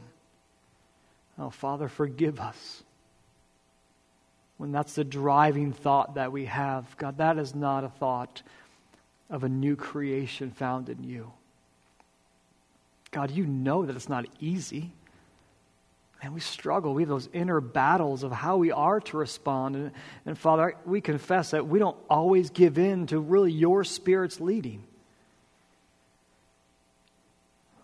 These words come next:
Oh, but Lord, would you graciously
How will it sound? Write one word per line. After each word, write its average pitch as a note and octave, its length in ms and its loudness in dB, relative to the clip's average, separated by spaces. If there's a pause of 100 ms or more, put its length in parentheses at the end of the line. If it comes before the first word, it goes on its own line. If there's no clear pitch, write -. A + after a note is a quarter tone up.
Oh, B2+ 120 -6
but B2+ 220 -4
Lord, D3 420 2
would B2 180 -2
you D#3+ 140 -2
graciously C#3+ 1040 -4